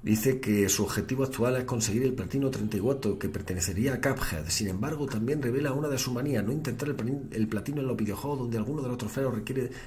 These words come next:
de multijugador. "En cierta manera, creo que aprendo lo que más valora el desarrollador en el juego que ha creado, Roger Burgess. Cuando tuve PlayStation four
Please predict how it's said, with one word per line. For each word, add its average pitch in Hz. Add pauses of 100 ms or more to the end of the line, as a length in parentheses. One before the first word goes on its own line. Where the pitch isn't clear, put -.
(100)
de -
multijugador. 110 (460)
"En 135
cierta 196
manera, 143 (300)
creo 202
que -
aprendo 175
lo 139
que -
más 151
valora 147
el 139
desarrollador 131
en 147
el 135
juego 156
que -
ha -
creado, 156 (560)
Roger -
Burgess. - (400)
Cuando -
tuve 196
PlayStation 135
four 139